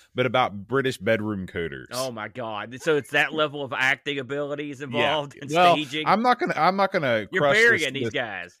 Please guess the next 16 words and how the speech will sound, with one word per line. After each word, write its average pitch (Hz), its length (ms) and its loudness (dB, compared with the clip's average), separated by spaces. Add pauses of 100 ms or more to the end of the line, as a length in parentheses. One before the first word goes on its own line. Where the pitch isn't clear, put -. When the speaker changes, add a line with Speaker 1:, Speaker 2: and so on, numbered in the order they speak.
Speaker 1:
No, 127 240 4
I'm 113 180 4
not 135 160 2
gonna 123 140 -2
do 113 140 -2
that 110 160 0
because 120 260 -4
this 175 220 -2
guy, 147 240 4
he's 131 180 -6
been 170 300 -4
through 147 260 -8
the 101 120 -6
ringer. 90 440 -8 (460)
Speaker 2:
Yeah. 117 220 0
Speaker 1:
Um, 95 220 -8